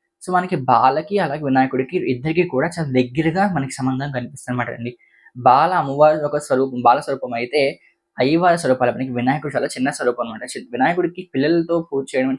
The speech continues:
చాలా ఇష్టం అనమాట అండి. పిల్లలు వినాయకుడికి పూజ చేస్తే ఎంతగానో ఇష్టపడతారనమాట. అందుకే ఆ రోజు చక్కగా వినాయక చవితి రోజు పిల్లల చేత స్వామివారికి పూజ చేపించండి. And పుస్తకాలు, ఏమైనా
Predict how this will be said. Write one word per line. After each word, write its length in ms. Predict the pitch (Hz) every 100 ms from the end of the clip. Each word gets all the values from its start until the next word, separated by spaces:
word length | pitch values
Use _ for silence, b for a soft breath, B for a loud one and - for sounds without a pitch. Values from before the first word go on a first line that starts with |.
| -
చాలా 120 | 120
ఇష్టం 220 | 120 -
అనమాట 180 | 120 113
అండి. 140 | 117
పిల్లలు 360 | 120 123 127 147
వినాయకుడికి 380 | 135 131 139 135 -
పూజ 80 | 123
చేస్తే 360 | _ - - 247 b b b 127
ఎంతగానో 480 | 127 131 135 175 -
ఇష్టపడతారనమాట. 720 | - 127 120 120 117 117 107
అందుకే 560 | - 127 170 165 147 - _ _ -
ఆ 160 | 127 139
రోజు 300 | 147 147 -
చక్కగా 400 | - 123 - 123
వినాయక 360 | 117 123 131
చవితి 120 | 127
రోజు 420 | 127 120 131 123 123
పిల్లల 240 | 120 127
చేత 340 | 139 131 113 - _
స్వామివారికి 460 | - 120 113 123 -
పూజ 180 | 120 120
చేపించండి. 500 | 113 110 - 120 123
And 80 | 127 131
పుస్తకాలు, 640 | 123 - 123 127 123 127 127 b b _
ఏమైనా 420 | 131 131 123 123